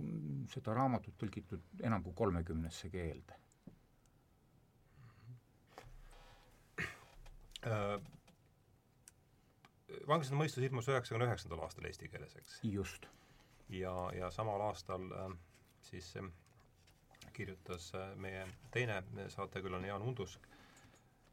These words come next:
Speaker 2: Eesti Päevalehes, äh, arvustuse, mille pealkirjaks on Jesui-, Jesuiidi kindral Miloš ja, ja, ja kui Hendrik mainis siin, et, et selles sarjas,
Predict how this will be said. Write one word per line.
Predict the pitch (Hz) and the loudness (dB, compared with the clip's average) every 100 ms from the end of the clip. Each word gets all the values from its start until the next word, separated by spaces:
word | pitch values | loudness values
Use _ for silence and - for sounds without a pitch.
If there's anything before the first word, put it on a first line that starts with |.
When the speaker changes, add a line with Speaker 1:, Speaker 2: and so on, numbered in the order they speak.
| - | -8
Speaker 2:
Eesti | - 87 | -6 2
Päevalehes, | 123 131 87 80 80 82 - | 4 6 4 0 -4 -6 -4
äh, | 85 85 85 - - - - - - - - - - - - | -2 -4 -6 -18 -20 -20 -20 -20 -20 -20 -20 -20 -20 -10 0
arvustuse, | 104 98 - 85 87 | 0 0 -4 -6 -4
mille | 87 90 | -2 -2
pealkirjaks | 98 90 87 - | -4 -4 -6 -6
on | 90 90 92 | -6 -6 -4
Jesui-, | 90 104 113 113 - | -6 -4 -4 -6 -6
Jesuiidi | 95 90 110 113 87 | -8 -4 -4 -4 -4
kindral | 90 87 90 | -2 -2 0
Miloš | 139 117 87 - | 0 0 -4 -4
ja, | 92 90 - - - - - - - | -2 -2 -4 -14 -20 -20 -20 -20 -6
ja, | 90 90 90 87 87 87 87 - - - | -2 0 0 -2 -2 -2 -2 -6 -8 -8
ja | 87 87 | -4 -2
kui | 85 95 | 2 2
Hendrik | 110 87 98 | 2 0 2
mainis | 98 90 85 - | 2 2 -2 -4
siin, | 87 | -4
et, | 85 - - 90 85 90 | -4 -6 -4 -4 -4 -6
et | 87 - - | -8 -10 -6
selles | 87 - | -4 0
sarjas, | 107 104 82 85 | 4 4 2 0